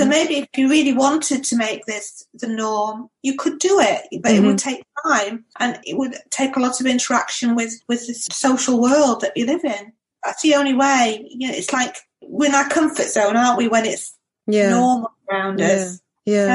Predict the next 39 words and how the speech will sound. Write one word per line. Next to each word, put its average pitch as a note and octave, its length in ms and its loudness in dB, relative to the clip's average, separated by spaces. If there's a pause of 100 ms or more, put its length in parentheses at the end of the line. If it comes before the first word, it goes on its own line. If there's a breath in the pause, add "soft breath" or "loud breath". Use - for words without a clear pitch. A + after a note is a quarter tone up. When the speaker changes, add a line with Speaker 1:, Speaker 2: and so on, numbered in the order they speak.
(160)
Speaker 2:
So F3+ 40 -4
it's - 520 -14
brought C4+ 280 2
in B3+ 120 0
to A#3+ 140 -4
be A3+ 300 -4 (240)
normal. B3+ 800 -2 (320)
Speaker 1:
Yeah. G#3+ 220 -4 (360)
But C4 100 2
don't E4+ 200 4
you F4+ 60 0
think D4+ 260 2
that C4 240 2
if, B3 520 2
that A#3 180 -4
it A#3+ 100 -4
also A#3 380 -2
h-, G3+ 60 -8 (120)
depends G#3 460 2
on G3 400 -4
the G3+ 120 2
way G3 420 2
children F#3+ 520 0
are F3+ 480 2
being F3+ 280 2
raised? F3 380 0
Because F#3 540 -2
I G#3+ 180 0
think F3 400 -4 (540)
that F3 500 2 (100)
if F#3+ 400 0
you F#3+ 120 2
have E3+ 320 0
a F#3 60 0
little E3 240 2
boy G#3 500 2 (420)
and F#3 260 -2
he G3 340 -2
sees E3+ 540 -4